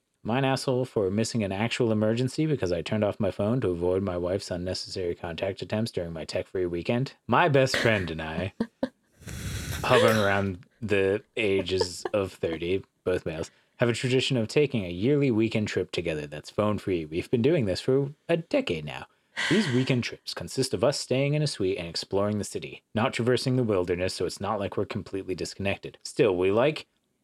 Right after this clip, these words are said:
we liked to keep one on hand for navigation and emergency pu-, purposes, and it would usually be a friend's phone that we brought along.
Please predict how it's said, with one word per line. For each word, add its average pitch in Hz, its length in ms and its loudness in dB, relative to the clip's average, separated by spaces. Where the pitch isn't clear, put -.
we 101 160 4
liked 117 500 2
to 110 100 0
keep 107 340 0
one 110 240 2
on 123 160 2
hand 101 360 2
for 92 360 0
navigation 104 580 2
and 92 140 -2
emergency 87 480 -4
pu-, 156 260 0
purposes, - 640 -2
and 107 120 2
it 104 40 4
would 95 140 2
usually 123 320 4
be 123 160 4
a 117 40 6
friend's 110 360 -2
phone 76 440 -8
that 90 160 0
we 80 120 -6
brought 78 240 -8
along. 80 320 -8